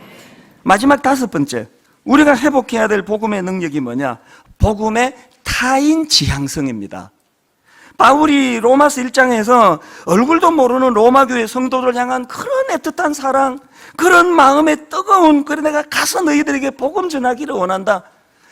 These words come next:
이런 태도가 이게 어디서 나온 거냐고요? 이게 복음의 타인 지향성이에요. 복음이 내 안에 자리 잡으면 이렇게 되는 거예요.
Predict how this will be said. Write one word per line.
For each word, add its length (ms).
이런 400
태도가 580
이게 140
어디서 320
나온 240
거냐고요? 580
이게 120
복음의 480
타인 400
지향성이에요. 720
복음이 400
내 100
안에 280
자리 240
잡으면 480
이렇게 320
되는 340
거예요. 600